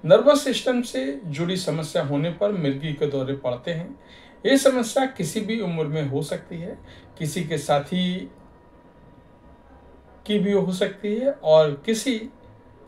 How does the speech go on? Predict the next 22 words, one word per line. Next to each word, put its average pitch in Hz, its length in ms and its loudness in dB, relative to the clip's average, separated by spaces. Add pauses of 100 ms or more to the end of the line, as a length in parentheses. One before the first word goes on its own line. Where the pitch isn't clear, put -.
(540)
भी 269 180 6
background 151 520 4
से - 140 -6
जुड़े 143 260 -2
व्यक्ति 147 360 -6
के 135 140 -10
साथ - 560 -6
ऐसा 135 260 -6
हो 135 300 -10
सकता - 320 -16
है। - 80 -20 (440)
इससे 233 240 2
पहले 269 320 8
हम 226 180 2
ये 226 120 4
जानें 180 380 0
कि 220 100 0
मिर्गी 170 380 -2
के 196 160 -6
दौरे 160 320 0
पड़ने 143 360 -2
पर - 340 -6